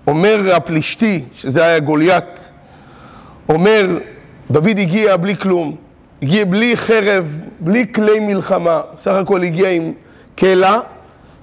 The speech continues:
כמו חץ, וקשת, ואבן קטנה, אבנים קטנות שהיה לו.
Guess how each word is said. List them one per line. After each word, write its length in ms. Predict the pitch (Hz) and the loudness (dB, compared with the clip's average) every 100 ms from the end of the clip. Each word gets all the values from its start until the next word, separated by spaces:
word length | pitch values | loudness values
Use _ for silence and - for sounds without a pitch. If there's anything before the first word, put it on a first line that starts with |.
| - | -16
כמו 280 | - 151 147 | -2 0 0
חץ, 540 | 135 208 226 - - - - - - - - - - - - - | 2 2 0 -4 -20 -20 -20 -20 -20 -20 -20 -20 -20 -20 -20 -4
וקשת, 600 | 135 131 208 - 240 240 - - - | -2 2 2 2 2 2 -2 -16 -14
ואבן 1040 | 135 135 175 170 170 - - 202 185 180 160 | -6 0 2 0 -2 -6 -2 0 2 0 -2
קטנה, 480 | - 170 156 143 - | -2 -2 0 -2 -2
אבנים 340 | 127 156 208 196 | -2 0 0 -2
קטנות 640 | - 175 190 175 - - - | -2 0 2 -2 -6 -20 -6
שהיה 400 | 185 165 165 156 | 0 2 2 0
לו. 200 | 143 | -4